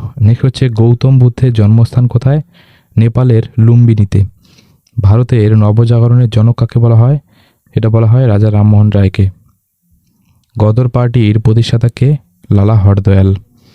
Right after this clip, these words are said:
কোন নদীর ওপরে গড়ে উঠেছে ফারাক্কা ব্যারেজ? গঙ্গা নদীর উপরে। নেক্সট হচ্ছে, কান্নিয়ার কালী, কান্নিয়ার কালী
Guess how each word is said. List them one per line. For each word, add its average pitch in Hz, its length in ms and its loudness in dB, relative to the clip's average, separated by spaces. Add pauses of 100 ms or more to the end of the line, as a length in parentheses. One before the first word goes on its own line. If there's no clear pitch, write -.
(420)
কোন 139 400 2
নদীর 110 480 2
ওপরে 101 500 0 (120)
গড়ে 107 340 2
উঠেছে 113 420 0
ফারাক্কা 107 500 -2
ব্যারেজ? 107 440 -2 (380)
গঙ্গা 107 360 2
নদীর 98 280 2
উপরে। 95 240 -2 (800)
নেক্সট 107 140 0
হচ্ছে, 123 240 -2 (1200)
কান্নিয়ার 123 580 2 (380)
কালী, 104 340 0 (160)
কান্নিয়ার 120 440 0
কালী 113 400 0